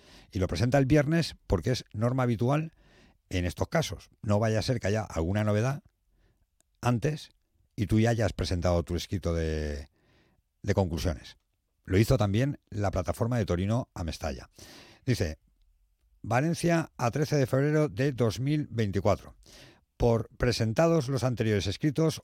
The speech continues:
únanse al recurso de su razón. Se tiene por evacuado el trámite de conclusiones por las representantes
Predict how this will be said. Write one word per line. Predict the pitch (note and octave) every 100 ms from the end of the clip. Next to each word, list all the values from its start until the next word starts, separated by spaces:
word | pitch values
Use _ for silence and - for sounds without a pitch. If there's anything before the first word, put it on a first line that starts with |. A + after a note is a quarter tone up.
| -
únanse | D3+ D#3+ A#2+ - D3+ D#3 -
al | A2+ F#2+
recurso | G#2 C3+ B2 D3+
de | B2
su | G2+
razón. | F2+ E2+ A2 C#2 - - - -
Se | - G2+
tiene | C3 B2
por | A2
evacuado | G2+ G2+ C3 C#3+ B2+
el |
trámite | F#2+ C3+ C#3 A#2+ C#3+
de | A2+ G#2
conclusiones | F#2+ F2+ F#2 C3+ C#3+ D3
por | - - B2+ A#2+
las | B2 B2+ - - -
representantes | G#2 G2 D#2+ F#2+ B2 C#3 D3 D3